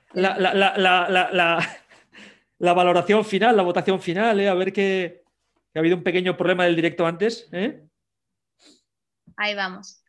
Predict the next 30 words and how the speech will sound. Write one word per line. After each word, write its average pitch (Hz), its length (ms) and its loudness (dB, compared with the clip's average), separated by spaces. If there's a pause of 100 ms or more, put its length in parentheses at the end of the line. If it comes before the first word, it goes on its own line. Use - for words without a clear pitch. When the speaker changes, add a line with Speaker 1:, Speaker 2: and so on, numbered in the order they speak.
(560)
Speaker 2:
Vale. 180 420 -8 (160)
Ahora 240 500 0 (180)
van 220 220 -4
a 202 60 0
Speaker 1:
Ah. - 60 -4
Speaker 2:
tener 202 140 -6
que - 320 -20
responder 226 380 -8
de 247 100 -6
nuevo 262 380 -6
cuál 240 260 -2
es 269 220 -6
su 247 120 -10
nivel. 247 580 -4
Ahora 220 440 -2
se 202 140 -10
ponen 214 320 -8
expertos 208 760 -6
todos 220 500 -8
directamente. 202 460 -4
Speaker 1:
<laughs> 160 1500 -4 (760)
Speaker 2:
Y 240 460 -8
de, 190 540 -6
para 185 220 -6
cerrar 196 280 -6
el 202 80 -8
webinar 202 400 -8
siempre 208 320 -12
nos 196 160 -12
gusta 196 420 -8